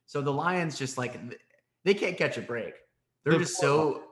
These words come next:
Speaker 1: hopelessly numb to the pain of losing close contested games. And, you know, they had, they had, they had a rightful bone to pick this week. There was a clear delay of game that wasn't called. They have the,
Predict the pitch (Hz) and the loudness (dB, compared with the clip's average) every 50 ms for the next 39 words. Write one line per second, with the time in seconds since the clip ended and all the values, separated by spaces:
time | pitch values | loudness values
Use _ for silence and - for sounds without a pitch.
0 | - 131 135 151 - - 180 170 - 165 165 147 135 131 135 139 139 135 123 113 | -4 0 0 2 2 0 -4 -4 -2 -2 0 2 4 4 4 4 4 4 2 0
1 | 110 - 120 117 113 - - 143 135 135 135 131 131 113 117 123 127 120 127 123 | -2 -4 -4 -6 -6 -6 -2 0 2 2 4 2 0 0 -2 -2 -2 -2 -2 -4
2 | 117 123 - 120 123 120 120 - 117 113 - 123 123 - - 117 101 92 120 113 | -6 -4 -2 -2 -2 -2 -2 -6 -10 -8 -8 -8 -8 -8 -10 -12 -10 -8 -8 -8
3 | 113 110 110 107 104 - _ _ _ _ _ _ _ _ _ - 135 135 127 113 | -8 -8 -10 -12 -14 -16 _ _ _ _ _ _ _ _ _ -2 0 0 0 0
4 | 117 - _ - 160 160 156 185 202 220 - - 175 190 190 143 156 165 165 151 | -4 -8 _ -4 -2 0 2 2 2 2 2 2 2 2 2 2 2 0 2 2
5 | 143 127 135 151 185 175 - 185 180 135 139 139 147 165 156 139 - 147 131 - | 2 2 2 2 0 0 -2 -4 -4 0 2 2 2 2 0 -2 -4 -4 -4 -4
6 | 147 131 - 143 147 147 139 - 143 127 117 117 117 - - 160 170 165 156 151 | -8 -10 -8 -6 -6 -6 -4 -2 -2 -2 -2 -2 -6 -4 -2 -2 -2 -2 0 0
7 | 151 147 143 131 123 131 135 135 131 127 104 120 135 135 131 - - - 127 123 | 2 4 4 4 2 0 0 0 0 0 0 -2 -2 -2 -4 -6 -8 -4 -2 0
8 | 120 120 120 123 120 123 - - - _ _ _ _ - 143 143 139 131 135 131 | 0 2 0 -2 -4 -6 -14 -18 -20 _ _ _ _ 0 0 2 2 2 0 -2